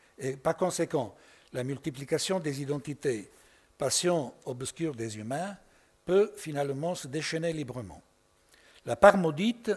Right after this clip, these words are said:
est libre de se manifester. Enfin, se dit-on, là, je peux sans peine être un, personne et cent mille pour de vrai.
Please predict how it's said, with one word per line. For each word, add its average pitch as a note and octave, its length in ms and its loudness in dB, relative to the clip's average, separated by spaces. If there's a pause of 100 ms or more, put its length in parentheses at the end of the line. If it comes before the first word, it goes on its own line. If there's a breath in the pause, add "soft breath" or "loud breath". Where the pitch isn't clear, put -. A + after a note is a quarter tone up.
(120)
est D3 100 -4
libre E3+ 300 -2
de D3 60 2
se E3+ 120 -4
manifester. C3 640 -6 (840 loud breath)
Enfin, F3 640 0
se - 140 -12
dit-on, D#3 520 -2 (320 loud breath)
là, D3 440 4
je C3+ 160 -6
peux F3 180 -2
sans B2 180 -6
peine E3 280 0
être - 260 -8 (100)
un, F3+ 240 -8 (300)
personne F3 500 -8 (520 soft breath)
et C3+ 180 -10 (120)
cent B2 240 -12
mille C3 400 -14 (100)
pour B2+ 160 -14
de A2 80 -10
vrai. - 280 -16